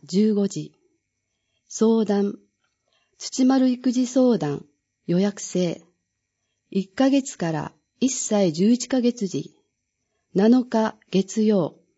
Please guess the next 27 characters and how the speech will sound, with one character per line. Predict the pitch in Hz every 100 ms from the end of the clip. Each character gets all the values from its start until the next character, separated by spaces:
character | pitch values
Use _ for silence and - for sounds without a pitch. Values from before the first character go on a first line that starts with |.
| _ _ _ _ -
十 | 190 294 294
時 | 233
か | - 160
ら | 139 - _
十 | 147 214
一 | 262 254
時 | 254 196
二 | 165
十 | 160 196
分。 | _ - 139 - _ _ _ _ _ _ _ _ _ _ _ _ _
四 | - 226 277
ヶ | 269 247
月 | 247 240
時 | 226 226 226
育 | 196 190
児 | 226 226
相 | - 220 190
談。 | 151 135 - _ _ _ _ _ _ _ _ _ _ _
令 | 208 285
和 | 269 208
八 | 185 - 202
年 | 175 151 -
五 | 160
月 | 202 214 208
生 | 190
ま | 160
れ。 | 135 151